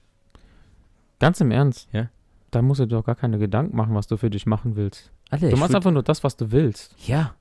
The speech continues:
Speaker 2: aber du könntest voll den übertriebenen Schwachsinn machen.
Speaker 1: Ja, natürlich kannst du das machen.
Speaker 2: Du
Speaker 1: Dabei
Speaker 2: könntest
Speaker 1: reicht ja
Speaker 2: einfach
Speaker 1: auch
Speaker 2: m-
Speaker 1: das Geld von einem Leonardo DiCaprio. Da brauchst du nicht Jeff Bezos sein.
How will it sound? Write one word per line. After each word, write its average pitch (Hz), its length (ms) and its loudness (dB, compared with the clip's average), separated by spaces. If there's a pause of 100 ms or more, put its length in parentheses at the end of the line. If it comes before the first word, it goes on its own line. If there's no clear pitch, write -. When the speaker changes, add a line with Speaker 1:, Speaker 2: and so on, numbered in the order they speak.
(180)
Speaker 2:
aber 98 180 -6
du - 120 -6
könntest - 360 -8
voll 131 180 -10
den 131 180 -12
übertriebenen 127 640 -10
Schwachsinn 113 520 -8
machen. - 240 -18 (140)
Speaker 1:
Ja, 117 180 0
natürlich 139 520 -4
kannst 107 200 -10
du 107 60 -8
das 101 220 -12
machen. 110 360 -8 (220)
Speaker 2:
Du - 80 2
Speaker 1:
Dabei 123 160 6
Speaker 2:
könntest 143 220 8
Speaker 1:
reicht - 100 4
ja 127 60 8
Speaker 2:
einfach 131 80 8
Speaker 1:
auch - 20 2
Speaker 2:
m- 165 60 0
Speaker 1:
das 135 200 4
Geld 143 240 4
von - 220 -2
einem 123 260 0
Leonardo 123 520 2
DiCaprio. 110 640 -2
Da 104 80 -4
brauchst - 280 -6
du 113 60 -4
nicht 113 280 -4
Jeff 110 180 -2
Bezos 131 360 -4
sein. - 220 -8